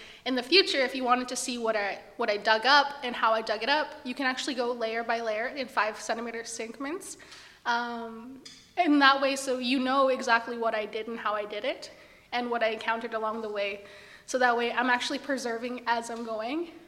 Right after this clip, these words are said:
But, um, when I talk about re-, truth reconciliation, there's a lot of different things that we can do.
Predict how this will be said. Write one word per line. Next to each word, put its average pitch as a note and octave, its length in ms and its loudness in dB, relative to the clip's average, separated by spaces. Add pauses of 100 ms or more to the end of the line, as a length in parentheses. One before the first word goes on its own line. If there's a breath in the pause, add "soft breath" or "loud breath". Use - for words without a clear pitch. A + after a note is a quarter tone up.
(120)
But, G3+ 320 -2
um, G#3+ 420 -2 (880 soft breath)
when C4 120 0
I C4 60 2
talk C#4+ 300 4
about A#3+ 500 4 (800)
re-, C#4 180 4
truth E4+ 240 6
reconciliation, C4+ 840 0
there's A#3+ 200 -4
a C#4+ 40 -4
lot C4 400 2
of C#4+ 140 2
different B3+ 340 -2
things A#3 220 -8
that A3+ 120 -4
we A3+ 80 -12
can A#3 200 -10
do. A3+ 260 -8